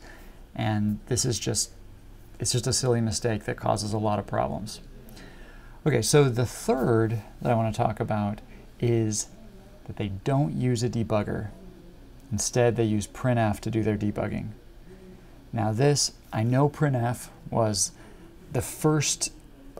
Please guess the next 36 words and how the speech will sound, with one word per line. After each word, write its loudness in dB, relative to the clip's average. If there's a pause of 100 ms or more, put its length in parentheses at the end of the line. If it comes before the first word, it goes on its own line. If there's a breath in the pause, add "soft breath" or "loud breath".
(140)
I 2
O 6
technique 0
you 6
ever 4
learned. 0
It -4
was -2
in 2
that, 2
that 2
first 0
Hello 6
World 0
program, 0
and 0
you 0
love 2
it 0
so -2
much. -2 (2500 loud breath)
But -4
if -4
you 2
debug 2
with -2
printf, 0
it's -6
time 0
to -2
stop. -4 (960)
Printf 2
is -2
not 0
a -2
debugger. -2